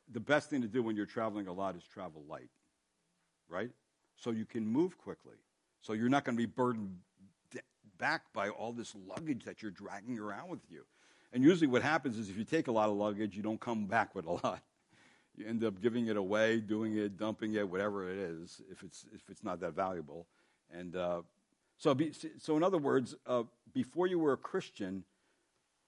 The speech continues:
these things that you did, they didn't really hinder you.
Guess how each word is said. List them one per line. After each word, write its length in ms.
these 520
things 260
that 140
you 160
did, 480
they 120
didn't 280
really 200
hinder 340
you. 320